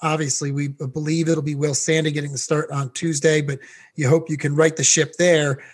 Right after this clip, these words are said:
as Virginia Tech then comes into the weekend, uh, fourteen and six on the year for the Hokies, three and four in A C C play. So a series in front of you that at home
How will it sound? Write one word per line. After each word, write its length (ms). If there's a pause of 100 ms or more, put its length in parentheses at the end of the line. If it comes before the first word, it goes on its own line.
(100)
as 180
Virginia 560
Tech 320
then 160
comes 260
into 320
the 80
weekend, 500 (300)
uh, 140
fourteen 480
and 100
six 340
on 120
the 60
year 200
for 140
the 80
Hokies, 480
three 280
and 100
four 480 (280)
in 120
A 160
C 220
C 240
play. 240
So 160
a 60
series 440
in 80
front 240
of 80
you 220 (280)
that 120
at 100
home 380